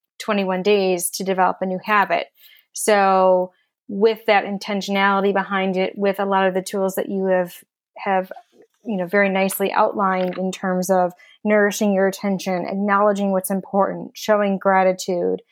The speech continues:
and, and being first and foremost kind to yourself, you can, you can truly then come into your own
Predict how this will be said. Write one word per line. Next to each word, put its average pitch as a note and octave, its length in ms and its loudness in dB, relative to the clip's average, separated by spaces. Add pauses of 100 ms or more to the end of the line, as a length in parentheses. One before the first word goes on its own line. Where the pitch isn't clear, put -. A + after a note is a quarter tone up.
(440)
and, G3+ 520 2 (360)
and G#3+ 200 2
being G#3+ 480 2
first A3+ 240 0
and G3 100 -4
foremost G3 400 0
kind G3+ 320 -2
to F#3+ 80 -10
yourself, F3+ 800 -2 (400)
you G#3 240 2
can, G3 680 -2 (300)
you G#3 240 -2
can G3 580 -6 (360)
truly A3 420 2
then F#3+ 380 0
come G3+ 240 -6
into G3+ 320 -4
your F#3 240 0
own G#3+ 380 0